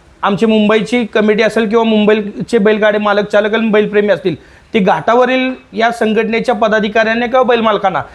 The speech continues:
नेहमीच मोठा भाऊ मानत आले आणि मोठ्या भावाच्या अनुषंगाने आज हा जो काय गैरसमजाचा वाद होता, तो सगळं सर्वानुमते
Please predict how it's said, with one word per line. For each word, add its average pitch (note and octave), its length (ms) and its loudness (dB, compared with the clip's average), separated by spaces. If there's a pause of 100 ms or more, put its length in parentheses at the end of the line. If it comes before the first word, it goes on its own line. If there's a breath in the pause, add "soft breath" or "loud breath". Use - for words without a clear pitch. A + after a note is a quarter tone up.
(140 loud breath)
नेहमीच A3+ 340 2
मोठा A3+ 280 2
भाऊ A3 200 2 (180)
मानत G#3 260 -2
आले F#3+ 180 -2 (320 loud breath)
आणि G3 120 -2
मोठ्या G#3 320 2
भावाच्या A3+ 400 0
अनुषंगाने G#3+ 560 -2 (260 loud breath)
आज G#3+ 200 0 (120)
हा A3+ 400 0 (300)
जो A3+ 120 2
काय A#3 260 -2
गैरसमजाचा A3+ 640 0
वाद A3 260 0
होता, F3+ 240 0 (340 loud breath)
तो A3+ 120 2
सगळं G#3+ 360 0
सर्वानुमते A#3 880 0